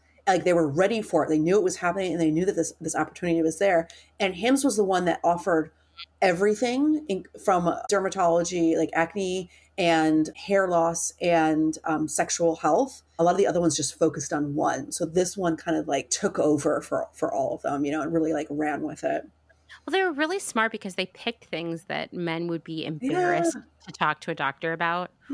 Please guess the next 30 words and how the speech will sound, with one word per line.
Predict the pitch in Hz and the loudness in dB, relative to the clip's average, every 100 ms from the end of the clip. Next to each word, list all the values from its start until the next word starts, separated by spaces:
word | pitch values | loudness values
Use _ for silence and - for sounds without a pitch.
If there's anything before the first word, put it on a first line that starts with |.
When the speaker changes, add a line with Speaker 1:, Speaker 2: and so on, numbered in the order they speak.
| 320 | 0
Speaker 2:
or | 208 | 0
Speaker 1:
Yeah. | |
Speaker 2:
to | 208 - | 0 -2
anyone, | 165 175 190 208 226 226 - - - - | -2 0 0 2 0 -4 -14 -20 -6 -4
and | 202 | 0
they | 190 | 0
made | 180 180 180 | 0 -2 0
it | 208 - | 0 -2
a | 165 | -4
lot | 165 165 | -2 -2
more | 165 156 | -2 -6
private. | - - 135 131 160 190 | -6 -6 -4 -2 -4 -8
Speaker 1:
Exactly. | - - - 151 160 _ - | -8 -8 -8 -10 -12 _ -6
Speaker 2:
I | 196 | -4
think | 233 220 | -2 -2
that's | 196 185 - - - | -2 -4 -10 -16 -16
great. | - 175 165 - | -4 -2 0 0
And | 202 | -4
it | - | -4
seems, | - 247 247 240 - - - - _ | -6 -2 0 -2 -8 -20 -20 -20 _
I | - | -6
mean, | 190 170 _ - | -4 -4 _ -8
just | 202 - | -6 -4
from | - 180 | -4 -2
observing | 165 165 170 165 160 | -2 -2 -2 -2 -4
Dustin | 156 - 160 156 | -6 -6 -6 -4
using | 156 175 | -6 -6
it, | 185 185 - | -4 -4 -6
it | - | -10
seems | - 190 175 | -6 -8 -8